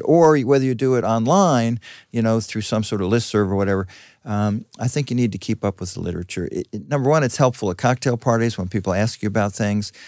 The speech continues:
you know, and I, I've learned all about aids and Ebola and covid and co-, I mean, ju-, just keep up with what's going on. I think, you know, it, it, you, tr-, the responsibility is yours to be,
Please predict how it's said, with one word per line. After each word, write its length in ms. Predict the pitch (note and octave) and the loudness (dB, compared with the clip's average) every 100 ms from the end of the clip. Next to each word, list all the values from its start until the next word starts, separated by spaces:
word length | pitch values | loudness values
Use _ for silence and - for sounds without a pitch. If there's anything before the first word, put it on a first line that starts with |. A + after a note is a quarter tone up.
| - - | -20 -12
you 120 | F#2+ | -6
know, 140 | F#2+ F#2 | -4 -2
and 100 | F2 | -4
I, 80 | - | -4
I've 180 | A2 - - _ _ | -6 -6 -20 _ _
learned 220 | G2+ A#2 G#2+ | 0 2 4
all 120 | G#2 | 2
about 280 | G2 F#2+ - | 2 0 0
aids 720 | A#2 A#2+ A#2+ A#2 A2 G#2 - | 2 4 4 4 0 -4 -6
and 140 | F2 | -6
Ebola 800 | F#2 F#2+ B2+ C#3+ C#3 C3 B2+ A#2+ | -6 0 4 6 6 2 2 2
and 200 | G2 F#2+ - | 0 -4 -2
covid 520 | E3+ E3 C#3 C#3 C3+ | 2 4 4 0 0
and 100 | A#2 | -2
co-, 240 | G2+ - C3+ | -4 -4 -2
I 40 | C#3 | -2
mean, 200 | C3+ C3+ - - _ _ - | -2 -6 -14 -20 _ _ -4
ju-, 160 | D3+ - | -4 -2
just 220 | D3 - | -6 -4
keep 240 | - C#3 A2+ | -2 0 0
up 160 | - | -2
with 160 | G2 F#2+ | -4 -4
what's 180 | F#2+ - | -6 -4
going 260 | F#2+ F2+ | -2 0
on. 200 | E2+ E2 | -2 -2
I 140 | F2 F2 | -4 -2
think, 200 | A2+ - | -4 -4
you 320 | - - F#3 | -12 -6 -4
know, 160 | E3+ | -4
it, 220 | - B2+ - _ _ A3 F#3 _ | -6 -12 -16 _ _ _ _ _
it, 340 | - - G#2+ - - | -20 -14 -12 -10 -6
you, 220 | A#2 F2+ - | -6 -8 -12
tr-, 160 | G#2+ G2 - _ _ _ _ _ _ | -8 -8 -10 _ _ _ _ _ _
the 160 | A2+ A#2+ | -2 0
responsibility 800 | A2+ - C#3+ C3+ C3 B2+ B2 A#2 | 0 0 0 0 0 2 2 0
is 340 | G#2 F#2+ F#2+ A2 | 0 -4 -8 -8
yours 560 | A2 B2+ A#2+ G#2+ G2+ | 0 4 4 4 0
to 160 | - F#2+ | -6 -6
be, 420 | F2 G2 F#2+ | -2 -2 -2